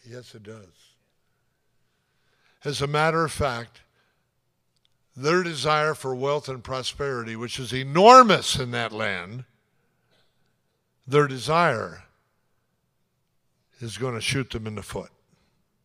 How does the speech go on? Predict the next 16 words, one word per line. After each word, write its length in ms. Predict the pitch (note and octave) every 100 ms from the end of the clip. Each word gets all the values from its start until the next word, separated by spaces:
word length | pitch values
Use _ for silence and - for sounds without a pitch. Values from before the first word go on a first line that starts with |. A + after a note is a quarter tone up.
| _ _ _ _ _ _ _ _ _ _ _ _ _ _ _ _ - -
And 180 | A2+ A2+
God 240 | B2+ C#3+
will 160 | C3 B2
show 320 | - D3 C3
them 300 | G#2 G2 E2 _ _ _ _ - - _
that 160 | B2+ A#2+
the 160 | B2+ B2+
only 300 | C#3 C#3 B2
real 440 | A#2+ D3+ D#3 D3+ -
answer 500 | C3+ D3+ C3 - F#2+ - _ _ _ _ _ _
is 140 | A#2+ G2
the 100 | A2+
coming 380 | - B2 A2+ G#2+
of 120 | F#2+
the 80 | G2
Messiah. 680 | F#2 - G2+ E2+ - -